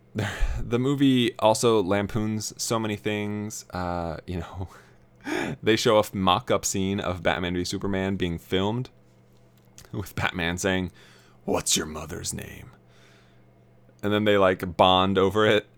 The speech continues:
and then, which is great already. That would have been enough. And then they're, like, happy, they're enjoying each other, they're friends, and then he backs away and he's like, "What's your father's name?" And they have different father names. <laughs>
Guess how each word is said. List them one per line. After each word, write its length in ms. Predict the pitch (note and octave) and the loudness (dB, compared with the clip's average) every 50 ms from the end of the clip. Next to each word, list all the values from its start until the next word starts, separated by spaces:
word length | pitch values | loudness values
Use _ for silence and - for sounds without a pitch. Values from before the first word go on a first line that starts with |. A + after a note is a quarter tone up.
| _ _ - | _ _ -6
and 180 | F#2+ F#2 F#2+ | -4 -2 0
then, 440 | G2 F#2 F2+ F2 E2 E2+ E2+ F2 D#2 - - _ _ _ _ - - _ _ - | 0 0 0 -2 -4 -4 -6 -8 -10 -12 -18 _ _ _ _ -20 -20 _ _ 0
which 180 | C3 C#3+ C#3 C3 | 2 4 4 4
is 120 | A#2+ A#2 | 2 4
great 240 | C3+ D#3+ D3+ C3+ - | 6 6 8 8 8
already. 420 | A2+ A#2+ A#2 A2 G2+ E2+ C#2+ B1 | 8 6 8 6 4 2 2 0
That 220 | - - A2 - - | 2 4 4 4 4
would 80 | C3 | 2
have 100 | B2+ A#2 | 0 0
been 120 | B2+ A2+ G#2 | -2 -2 0
enough. 360 | F#2 F2 D#2+ C#2 - - - - - - - - | 0 0 0 -2 -4 -6 -10 -20 -20 -20 -12 -4
And 180 | - G#2 G#2 G#2 | -2 -2 0 0
then 440 | G#2 G2+ G2 G2 G2 F#2+ F#2+ G2 F#2+ _ _ _ _ _ - - | 0 0 0 0 0 -2 -4 -6 -8 _ _ _ _ _ -20 -16
they're, 200 | - G#2 A2 G#2+ | -6 -2 0 2
like, 160 | G#2+ G2+ F#2+ - | 2 2 0 0
happy, 480 | - A#2+ A2+ A2 - A2+ A2 G#2+ G#2+ | -2 -2 -2 -2 0 -2 -2 -2 -2
they're 180 | F#2+ F#2+ F2+ F2 | 0 -2 -2 -2
enjoying 360 | F2 F2 F#2 G2 G2 G2 G2 | -2 -2 -2 -2 -2 -2 -4
each 140 | F#2+ F2 - | -4 -4 -2
other, 260 | F#2 F2+ F2 F2 F2 | -2 0 0 0 -2
they're 120 | E2+ E2+ | -2 -4
friends, 460 | E2 - G#2 G2+ G2 F#2+ F#2 F#2+ F#2+ - - - - - | -4 -2 -2 -2 0 0 -4 -6 -8 -10 -18 -20 -18 -8
and 180 | - F#2 F#2+ G2 | -4 -2 0 2
then 100 | F#2 E2+ | 0 0
he 100 | F#2+ F2 | -2 -2
backs 340 | D#2 F#2 F#2+ F#2+ - - | -2 -2 -2 -2 -4 -6
away 200 | G2 F2+ F2+ F2 | -6 -2 -2 -2
and 80 | F2 E2+ | -2 -4
he's 160 | E2 D2+ - | -6 -8 -8
like, 240 | D#2 D2+ D2+ - - _ _ _ _ _ - | -8 -8 -10 -12 -16 _ _ _ _ _ -14
"What's 340 | - F#2+ F#2 F2+ - - - | -4 -2 -2 -2 -2 -4 -4
your 120 | B1 B1 | -4 -6
father's 500 | - - E2+ C#2 C#2 C2+ C2+ C2+ B1+ - | -6 -4 -4 -4 -2 -4 -6 -6 -8 -8
name?" 400 | C2+ A1 G1+ G1+ G1+ A#1+ D#2+ G2 - - - - - - - - | -8 -8 -8 -8 -10 -12 -14 -16 -16 -18 -20 -20 -20 -20 -14 -8
And 100 | F2+ F2+ | -4 0
they 60 | F2+ | 2
have 180 | F2+ F2 E2+ F2 | 2 2 0 2
different 360 | F#2+ F#2 - F#2+ E2 - - | 0 0 0 0 -6 -6 -4
father 280 | - F2 E2+ D#2+ E2 E2 | 0 0 0 0 0 -4
names. 480 | D#2+ D#2+ E2 E2+ F2 F#2 F#2+ - - - | -4 -6 -8 -8 -8 -8 -10 -12 -14 -20
<laughs> 40 | _ | _